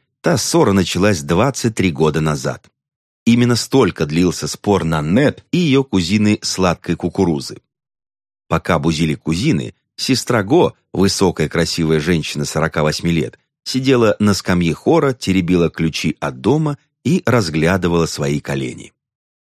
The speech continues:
"Господи!" бормотала она, пока кузины шипели друг на друга. "Усмири ты этих ослиц!" Словно ей в ответ открылась дверь церкви, и через крошечный притвор в неф вошли два белых копа,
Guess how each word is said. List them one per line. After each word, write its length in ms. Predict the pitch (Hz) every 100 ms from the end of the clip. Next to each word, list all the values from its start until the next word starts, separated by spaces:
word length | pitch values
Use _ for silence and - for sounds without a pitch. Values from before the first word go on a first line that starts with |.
| _ _
"Господи!" 760 | 80 135 - - - - - - _ _ -
бормотала 580 | 76 73 71 69 69 67
она, 220 | 73 95
пока 280 | - 69 -
кузины 440 | 69 65 85 80
шипели 460 | 73 69 - 78 69
друг 260 | 71 65
на 100 | 78
друга. 360 | 71 67 64 60 _ _ _ -
"Усмири 600 | 147 - 123 127 135 160
ты 180 | - 87
этих 320 | 87 - 71 67
ослиц!" 600 | - 60 60 - - - _ _ _ _ _ _ _ _ -
Словно 420 | - 107 101 85
ей 220 | 82 90
в 60 | 80
ответ 440 | 78 - 123 - _ _
открылась 500 | 123 - 180 143 90
дверь 240 | 78 76 -
церкви, 560 | - 143 156 151 151 -
и 60 |
через 320 | 110 120 117 -
крошечный 680 | 104 123 - 78 - 76
притвор 560 | - 71 - 101 156 - _ _ -
в 160 | 71 165
неф 320 | 160 175 -
вошли 440 | 90 92 - 120 139
два 220 | 80 92
белых 380 | 76 80 73 -
копа, 420 | - - 107